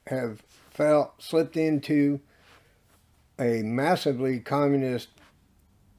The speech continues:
uh, authoritarian state. And this has been around for a while, and I know people have seen it. It's available on the, uh, Department of Homeland Security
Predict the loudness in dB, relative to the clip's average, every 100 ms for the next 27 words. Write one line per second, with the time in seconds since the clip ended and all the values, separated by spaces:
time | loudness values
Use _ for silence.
0 | -8 -6 -4 -4 0 0 0 0 0 0
1 | -2 -6 -8 -6 -6 -10 _ -20 _ _
2 | _ _ _ _ _ -2 -2 -2 0 0
3 | 0 0 2 2 0 0 0 -2 -2 0
4 | 0 0 -2 -4 -6 -4 -2 -2 -4 -4
5 | -6 -4 -4 -4 -8 _ _ -6 -6 0
6 | 4 4 4 -2 -6 -14 -8 -2 6 8
7 | 8 6 2 2 2 0 0 0 2 2
8 | 2 -2 -4 -4 -2 -6 -4 -2 -2 -2
9 | -4 -6 -4 2 2 2 0 -4